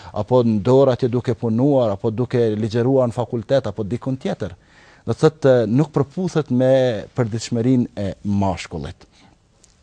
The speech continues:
Ndërsa, e, pjesa tjetër e pyetjes se a lejohet, e,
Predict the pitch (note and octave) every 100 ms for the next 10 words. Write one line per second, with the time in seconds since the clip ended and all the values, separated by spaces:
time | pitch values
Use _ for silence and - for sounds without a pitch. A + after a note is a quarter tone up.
0 | _ - - - - - A#2 B2+ E3 -
1 | D3+ C#3 - _ _ - A2+ A2+ G#2 G2
2 | - _ _ _ _ - C3+ C#3 - A2+
3 | G#2+ F#2 - - C#3 B2 A2 - C3 A#2
4 | G2 - G2+ G2 G#2+ C#3+ C3 A#2+ - G#2
5 | G2 F#2